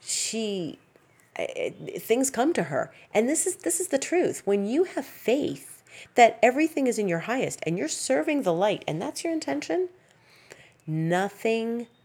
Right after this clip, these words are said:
gets in the way. You free yourself of the obstacles. You free yourself of whatever's in your way. You free yourself of this thing that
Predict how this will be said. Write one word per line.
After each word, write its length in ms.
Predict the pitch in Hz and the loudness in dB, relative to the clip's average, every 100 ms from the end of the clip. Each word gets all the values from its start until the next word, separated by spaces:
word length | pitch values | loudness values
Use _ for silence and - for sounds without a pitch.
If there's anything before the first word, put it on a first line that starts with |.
| _ _ _ _ _ | _ _ _ _ _
gets 280 | - 160 - | -4 -4 -4
in 100 | 147 | -4
the 80 | 139 | -4
way. 460 | 139 190 - - - | -4 -4 -4 -8 -8
You 160 | 151 | -8
free 320 | 147 - 185 | -8 -4 -2
yourself 440 | 220 208 - 180 - | -2 -4 -4 -6 -4
of 100 | 151 | -4
the 120 | 151 | -4
obstacles. 640 | 151 170 - - - - | -4 -4 -8 -8 -10 -10
You 100 | 143 | -10
free 380 | 147 - 190 214 | -10 -8 -2 0
yourself 480 | 226 185 - 156 147 | 0 -4 -2 -4 -4
of 140 | 139 | -6
whatever's 560 | 139 135 131 117 - - - - - - _ - | -4 -2 -2 -4 -6 -10 -16 -20 -20 -20 _ -2
in 200 | 185 196 | 2 2
your 140 | 160 | 0
way. 300 | 131 - - 143 | -2 -6 -8 -6
You 140 | 160 | -6
free 480 | - - - 226 240 | -6 -8 -4 -2 -2
yourself 800 | 202 165 - - 151 139 - - - | -2 -2 -4 -2 0 -2 -4 -12 -6
of 460 | 143 139 135 135 - - - - | -4 -2 -4 -6 -14 -20 -20 -6
this 240 | 156 151 - - _ _ | -4 -4 -6 -14 _ _
thing 720 | - - - 208 175 147 135 | -20 -8 -2 0 0 -4 -4
that 560 | 147 139 135 - - | -2 0 -2 -4 -10